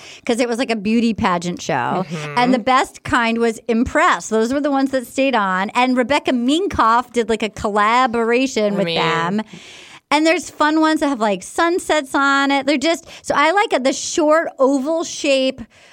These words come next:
Speaker 1: uh, Impress nails. I'm gonna wear them when I do press. You just pop 'em on. You can even glue them on. You can get the nail glue and they can last for, like, two weeks. And,
Speaker 2: I'm
Speaker 1: um,
Speaker 2: very impressed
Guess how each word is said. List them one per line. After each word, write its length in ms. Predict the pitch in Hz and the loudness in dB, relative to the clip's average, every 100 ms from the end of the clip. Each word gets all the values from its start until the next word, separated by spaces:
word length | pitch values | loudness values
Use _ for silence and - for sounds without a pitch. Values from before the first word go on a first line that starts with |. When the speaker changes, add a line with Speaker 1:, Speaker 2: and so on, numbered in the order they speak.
| - | -8
Speaker 1:
uh, 280 | - 226 214 - - | 0 2 0 -4 -2
Impress 540 | 262 285 - 311 - | 0 2 2 0 0
nails. 560 | 262 247 240 233 226 220 - | 0 2 4 4 2 -2 -2
I'm 160 | 233 | 0
gonna 180 | 233 233 | 0 0
wear 220 | 214 208 | 2 2
them 160 | 214 262 | 2 2
when 120 | 294 | 4
I 120 | 294 302 | 4 4
do 160 | 320 | 2
press. 560 | 285 - 240 226 226 - | 2 2 4 6 4 2
You 100 | 247 214 | 0 0
just 180 | 214 | -2
pop 280 | - 208 233 | -2 2 2
'em 140 | 302 254 | 2 2
on. 160 | 240 | 0
You 80 | 254 | 0
can 120 | 277 | 0
even 220 | 311 311 | 0 0
glue 320 | 277 220 233 247 | -2 0 0 0
them 160 | 269 | 0
on. 160 | 269 262 | 0 0
You 80 | 247 | 0
can 60 | |
get 100 | 247 | -2
the 80 | 240 | 0
nail 220 | 214 220 | 0 0
glue 160 | 233 262 | 0 0
and 100 | 233 | -2
they 60 | |
can 180 | 190 208 | -4 -4
last 240 | 196 208 - | -2 -2 -2
for, 60 | |
like, 180 | 226 208 | -2 -4
two 240 | - 220 | -4 -2
weeks. 480 | 208 185 208 226 - - - - - - | 0 0 0 -4 -12 -20 -20 -20 -10 -2
And, 360 | 233 220 220 | 0 2 2
Speaker 2:
I'm 200 | 220 220 | 2 4
Speaker 1:
um, 60 | 214 | 4
Speaker 2:
very 280 | 240 240 233 | 4 2 0
impressed 540 | 202 196 180 180 - | -2 -2 -2 -4 -10